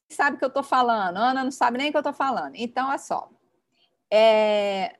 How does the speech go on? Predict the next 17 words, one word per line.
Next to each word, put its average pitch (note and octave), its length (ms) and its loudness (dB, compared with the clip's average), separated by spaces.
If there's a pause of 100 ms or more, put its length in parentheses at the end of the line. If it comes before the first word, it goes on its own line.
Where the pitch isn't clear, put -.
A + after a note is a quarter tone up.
o C#4+ 120 -2
teste B3 360 0
de B3 80 -10
sabotadores, G3+ 1000 -2 (460)
ele A#3 200 6
é B3+ 40 4
baseado G#3 800 4 (440)
na G#3 240 2
inteligência B3 720 0
positiva. A3 1000 -4 (1800)
É, F#3 560 2
não D#4+ 240 2
é D#4 100 0
pra D4+ 120 -4
comprar B3 400 0
o G3+ 40 0
livro, F#3+ 640 -6